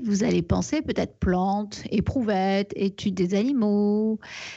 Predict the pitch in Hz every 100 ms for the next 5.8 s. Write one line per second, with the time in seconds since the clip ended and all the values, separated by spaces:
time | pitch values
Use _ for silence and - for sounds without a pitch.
0 | - - - - - 494 427 - 208 190
1 | 165 170 175 170 170 196 220 311 330 330
2 | 277 208 202 190 175 196 190 185 196 185
3 | 175 196 254 214 202 196 220 190 - 196
4 | 208 202 220 190 202 208 285 240 202 -
5 | 247 220 233 269 226 202 - -